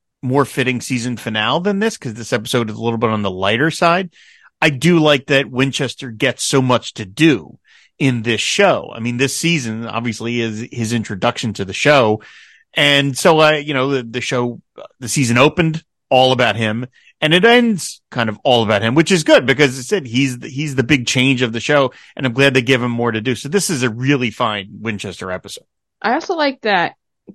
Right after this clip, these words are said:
Speaker 2: 'cause Winchester's prowess as a doctor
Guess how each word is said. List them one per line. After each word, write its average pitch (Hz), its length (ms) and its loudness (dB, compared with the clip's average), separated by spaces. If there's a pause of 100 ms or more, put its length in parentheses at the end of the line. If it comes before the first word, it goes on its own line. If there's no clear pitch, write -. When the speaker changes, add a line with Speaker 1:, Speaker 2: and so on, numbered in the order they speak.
(120)
Speaker 2:
'cause 220 320 0
Winchester's 214 1040 -4 (480)
prowess 190 720 2 (120)
as 170 260 -2
a 165 60 -2
doctor 185 580 -4